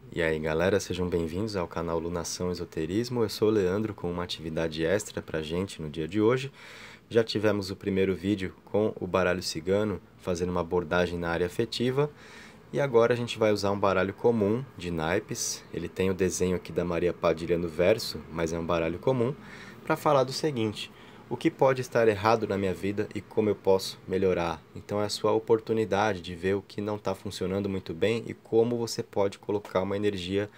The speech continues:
mais positiva na sua vida. A gente vai passar algumas orientações nesse sentido, olhando pra um baralho comum,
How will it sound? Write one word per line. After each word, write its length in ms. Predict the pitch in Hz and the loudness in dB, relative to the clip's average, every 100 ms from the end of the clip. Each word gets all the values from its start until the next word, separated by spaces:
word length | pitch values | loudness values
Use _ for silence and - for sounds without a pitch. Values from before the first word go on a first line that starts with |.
| - - - | -20 -20 -8
mais 220 | 107 107 | -4 -4
positiva 640 | - 113 120 - 117 110 113 | -2 -2 -2 -6 -4 -2 -2
na 100 | 113 | -2
sua 200 | - 123 | -2 -2
vida. 320 | 98 87 69 | -2 -4 -8
A 40 | 73 | -14
gente 200 | 76 - | -12 -8
vai 120 | 82 | -8
passar 480 | 82 85 92 95 - | -8 -6 -2 -2 -4
algumas 480 | - 92 98 95 98 | -4 -2 -2 -4 -2
orientações 720 | 98 95 92 92 - 92 90 | -4 -4 -4 -6 -4 -4 -2
nesse 220 | 98 95 | -4 -2
sentido, 560 | - 127 - 131 127 151 | -2 -2 -4 -4 -2 -2
olhando 320 | 131 123 123 | 2 0 0
pra 180 | - 120 | -2 0
um 80 | |
baralho 460 | 120 123 104 107 110 - - - | 2 4 4 2 0 -10 -20 -8
comum, 400 | - 143 131 101 | 2 4 4 2